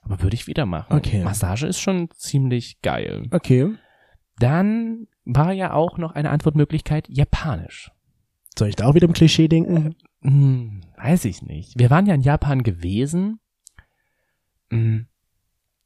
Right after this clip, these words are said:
Speaker 1: ich wüsste jetzt kein wirkliches Klischee, weil die Japaner, wurde uns ja immer gesagt, sind eher
Speaker 2: Ist,
Speaker 1: sehr
Speaker 2: ist das vielleicht Selbstbefriedigung?
Speaker 1: Nein.
Speaker 2: Nein.
Speaker 1: Aber die Sel-, die Japaner sind ja sehr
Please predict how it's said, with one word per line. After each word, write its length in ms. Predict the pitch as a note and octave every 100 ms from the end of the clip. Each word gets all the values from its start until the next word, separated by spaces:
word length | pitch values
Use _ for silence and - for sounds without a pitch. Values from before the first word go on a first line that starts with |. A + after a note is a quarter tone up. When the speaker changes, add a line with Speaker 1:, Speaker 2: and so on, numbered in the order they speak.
| - -
Speaker 1:
ich 180 | -
wüsste 280 | B2+ C#3 -
jetzt 180 | B2+ -
kein 520 | - A2+ B2+ C#3 B2
wirkliches 440 | A2 - C3+ C3+ -
Klischee, 420 | A2 - - D3
weil 280 | B2 A2+ -
die 100 | -
Japaner, 520 | A#2 A2 - B2 B2+ A#2+
wurde 200 | A#2+ A#2+
uns 200 | B2+ -
ja 80 |
immer 140 | A#2 A#2+
gesagt, 280 | - A2+ -
sind 180 | G#2+ -
eher 200 | G#2 G2+
Speaker 2:
Ist, 140 | G#2+
Speaker 1:
sehr 420 | E2 F#2+ F#2 G2 F#2+
Speaker 2:
ist 160 | -
das 120 | A#2+
vielleicht 440 | - G#2+ G2 - -
Selbstbefriedigung? 1080 | - - - - C#3 - F#3 G3 G3+ A3+ - _ _ _ _
Speaker 1:
Nein. 460 | A2 E2+ F#2 A#2+ E3+ _ _
Speaker 2:
Nein. 280 | G#2 F#2 F2
Speaker 1:
Aber 80 | A2+
die 80 | A#2+
Sel-, 240 | A#2 B2
die 120 | - B2
Japaner 380 | A2+ - C3+
sind 120 | B2+ A#2+
ja 120 | A2+
sehr 360 | G#2+ G#2 G2+